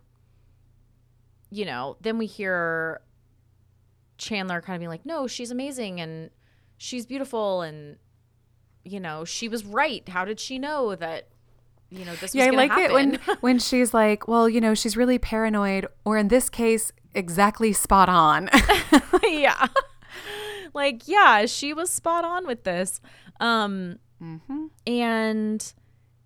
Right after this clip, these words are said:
Speaker 1: yeah, so then Wendy asks a question that is so stupid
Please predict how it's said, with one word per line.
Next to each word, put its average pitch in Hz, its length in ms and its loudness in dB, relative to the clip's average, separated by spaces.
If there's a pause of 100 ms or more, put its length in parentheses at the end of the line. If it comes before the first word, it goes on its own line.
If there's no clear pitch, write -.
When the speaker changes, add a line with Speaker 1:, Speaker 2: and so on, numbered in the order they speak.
(220)
Speaker 1:
yeah, 254 380 0
so 233 400 -2
then 226 260 -4
Wendy 196 540 -8 (140)
asks 262 380 -6
a 427 60 -4
question 170 680 -6
that 214 120 -8
is 220 80 -8
so 302 180 -10
stupid - 800 -10